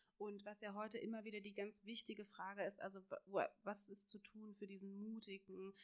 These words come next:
politischen Protest? Und jetzt hast du schon davon gesprochen, man kann auch Penguin werden. Und ich finde, eine Frage, die wir uns ganz oft gestellt haben, ist, ähm, was braucht es eigentlich für Menschen für so einen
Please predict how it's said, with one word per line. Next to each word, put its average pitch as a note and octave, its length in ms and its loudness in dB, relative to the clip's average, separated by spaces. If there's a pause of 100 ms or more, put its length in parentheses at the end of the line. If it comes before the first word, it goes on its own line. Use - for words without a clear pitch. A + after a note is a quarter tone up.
(160)
politischen G3 560 2
Protest? G3+ 560 2
Und G3+ 80 6
jetzt G3 140 0
hast G3 180 -6
du G#3+ 80 -10
schon G3+ 160 -6
davon F#3+ 240 -8
gesprochen, A3 380 -2
man G3 140 -2
kann F#3+ 180 -4
auch F#3+ 120 0
Penguin G#3 640 0
werden. A3+ 500 -6 (320)
Und G3+ 220 6
ich - 180 2
finde, A3 180 -4
eine A#3 240 2
Frage, G#3+ 300 -8
die G3 140 -10
wir A#3 140 -2
uns B3 200 0
ganz A3 220 -2
oft - 180 0
gestellt G#3 500 -6
haben, A3 340 -6 (280)
ist, - 380 2
ähm, G3+ 460 -2 (100)
was G#3 260 -4
braucht - 420 4
es - 160 -4
eigentlich G3+ 800 -4 (140)
für G3 120 -6
Menschen A#3+ 640 2
für A#3+ 140 -4
so G#3+ 160 -4
einen A#3 200 -6